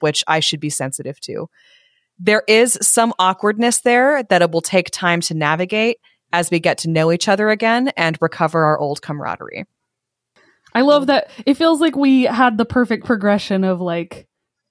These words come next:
Speaker 2: bonds. Like, I feel like Abraxas's spoke very much to Minette's, and then Minette and Pippa have a lot of synchronicity that it's, like, leading
Speaker 1: Mm-hmm.
Speaker 2: into each other, you know?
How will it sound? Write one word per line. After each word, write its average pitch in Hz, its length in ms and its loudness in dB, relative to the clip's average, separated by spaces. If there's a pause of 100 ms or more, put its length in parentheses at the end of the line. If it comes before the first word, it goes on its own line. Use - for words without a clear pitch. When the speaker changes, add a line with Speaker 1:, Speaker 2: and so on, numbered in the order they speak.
(440)
Speaker 2:
bonds. 190 580 2
Like, 202 240 0
I 214 140 2
feel 247 160 2
like 233 140 2
Abraxas's 220 800 0
spoke 208 320 0
very 214 220 2
much 208 280 0
to 254 120 0
Minette's, 202 480 2
and 196 140 2
then 190 140 0
Minette 190 460 0 (920)
and 196 280 2 (200)
Pippa 233 320 2
have 208 220 2
a 208 40 2
lot 208 180 4
of 214 80 0
synchronicity 226 840 4
that 202 220 2
it's, 214 160 2
like, 233 140 2
leading 226 440 2
Speaker 1:
Mm-hmm. 208 140 4
Speaker 2:
into 214 240 -2
each 180 180 -2
other, 175 220 -6
you 233 160 -2
know? 285 240 -4